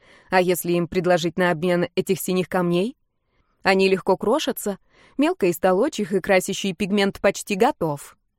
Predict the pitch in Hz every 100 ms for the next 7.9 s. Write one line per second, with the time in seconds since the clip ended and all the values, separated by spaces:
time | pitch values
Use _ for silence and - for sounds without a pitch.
0 | _ 240 226 - 226 302 226 196 196 208
1 | 208 - - 302 - 170 160 _ _ _
2 | _ - - - 247 220 208 202 202 196
3 | 185 208 - 202 - 196 196 - 202 196
4 | 202 196 202 196 196 196 294 262 202 208
5 | 196 190 214 220 302 254 175 - 175 175
6 | 180 180 196 233 220 180 180 - 190 185
7 | 196 - 269 185 139 151 - -